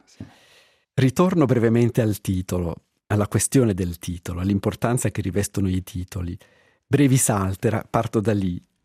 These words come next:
Speaker 2: Brevis altera del suo libro precedente derivava proprio dalla notazione musicale mensurale e ci ha spiegato il significato. Nel caso specifico spiegava anche alludendo a un punto di partenza,
Speaker 1: Sì.
Speaker 2: no? Che è trasformato, si ritrova poi nella parola poetica.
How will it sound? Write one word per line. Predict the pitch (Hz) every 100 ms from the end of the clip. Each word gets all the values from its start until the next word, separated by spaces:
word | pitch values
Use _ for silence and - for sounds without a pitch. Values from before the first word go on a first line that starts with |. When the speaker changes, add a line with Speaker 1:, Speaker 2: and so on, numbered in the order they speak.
| _
Speaker 2:
Brevis | - 104 104 -
altera | 117 113 110
del | 104 104
suo | 123
libro | 117 117
precedente | - 107 123 131 151
derivava | 123 113 107 113
proprio | 107 104 -
dalla | 98 95
notazione | 95 95 98 - 98 98
musicale | 95 98 107 113 101
mensurale | 107 113 - 123 90 85 92 95
e | -
ci | -
ha |
spiegato | 92 - 95 90 101
il |
significato. | - 98 92 - 92 78 82 - - - - _ _ _
Nel | 131
caso | 139 160 165
specifico | - 156 180 208 165
spiegava | 135 - 117 117 113
anche | 127 135 - 147 -
alludendo | - 107 110 113 107 95 101
a | 123 117
un | 110
punto | 104 127 117
di | 110 110
partenza, | 101 95 - 85 85 87 - 92 87
Speaker 1:
Sì. | -
Speaker 2:
no? | 95 107 - - _
Che | 131 151 - -
è | -
trasformato, | 104 117 - 123 120 123 156
si | -
ritrova | 120 120 - 110 131
poi | - 123 127
nella | 113 110 110
parola | 110 92 95
poetica. | 104 92 82 85 98 - 101